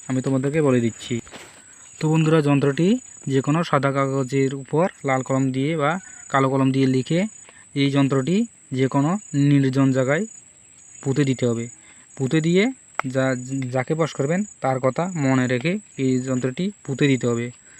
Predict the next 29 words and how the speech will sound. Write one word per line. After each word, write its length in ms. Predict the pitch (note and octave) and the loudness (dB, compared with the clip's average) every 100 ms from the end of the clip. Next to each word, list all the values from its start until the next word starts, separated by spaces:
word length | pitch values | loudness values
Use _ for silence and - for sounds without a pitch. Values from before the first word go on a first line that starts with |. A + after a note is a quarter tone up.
| - - - - - | -20 -20 -20 -20 -4
মনে 180 | C3+ C#3 | 2 4
মনে 200 | C3 C3 | 4 4
তার 220 | C3 B2+ | 2 0
কথা 320 | C3 - E3+ A3 _ _ _ C3+ - - | -2 -2 -2 -2 _ _ _ -18 -18 -10
বলতে 300 | B2 C3 B2 | -2 0 2
হবে 300 | B2+ D#3 F#3+ A#3 - | 0 0 0 -2 -6
এবং 140 | B2+ C#3 - | -4 -4 -4
পুঁতে 200 | C3 C#3 | -4 -2
দিতে 200 | B2+ A#2+ | -2 -2
হবে। 140 | A#2 A2+ - - - - - | -4 -6 -18 -20 -20 -14 -4
তো 100 | C3+ | -2
পুঁতে 280 | C#3 B2+ C#3+ | -2 -6 -2
দিয়ে 260 | D3+ F3+ F3 | -2 -2 -4
প্রতিদিন 300 | C#3+ C3 D#3 | -8 -4 -4
সকালে 320 | C#3 C#3 C#3+ | -2 0 0
উঠে 320 | D3 C#3+ F#3 G#3 | 0 -2 -6 -8
সেই 220 | - C#3 | -4 -2
জায়গায় 240 | C#3+ D3 C#3 | 2 2 0
গিয়ে 340 | B2+ C#3 F#3+ - | -2 -4 -4 -6
পেচ্ছাপ 280 | - A#2+ C#3 | -6 -4 -6
করতে 260 | - A#2+ B2+ | -8 -6 -4
হবে। 220 | A#2+ A#2 - - - - | -2 -6 -12 -20 -18 -6
এমনটি 400 | C3 C#3 C#3+ D#3+ | 0 0 0 -2
করতে 360 | D3 C3+ E3 | -2 -2 -2
পারলে 360 | D3+ D3 D3+ F#3 | -2 -2 -2 -4
আজকে 340 | D3+ B2+ - | -4 -6 -6
যন্ত্রটি 440 | B2+ C3 B2+ C3 D#3 | -2 -2 -2 -4 -4
দূর 180 | C3+ A#2 | -4 -4
থেকে 280 | - D3 | -6 -4